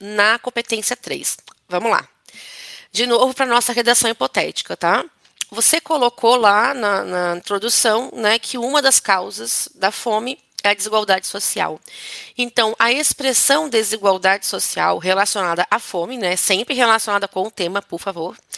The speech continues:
ela precisa aparecer, ela ou um sinônimo, né, no tópico frasal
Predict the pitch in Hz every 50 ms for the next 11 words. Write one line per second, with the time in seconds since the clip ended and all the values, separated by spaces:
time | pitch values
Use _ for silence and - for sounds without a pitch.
0 | - - - - - - - - - - - 226 226 247 254 - - 302 339 392
1 | 359 - - - - 240 247 262 240 - 196 180 170 170 185 185 - _ _ _
2 | - - - - 190 185 196 220 214 - - 185 185 202 208 202 - - - _
3 | _ _ _ _ _ _ - - 180 185 196 240 240 208 - - 185 175 185 196
4 | - - 226 208 190 170 156 165 220 233 202 175 165 165 185 240 - _ - -
5 | - - - - - - - - 233 277 330 - - 262 226 220 - - - 240
6 | - - 269 277 294 269 226 208 180 170 175 214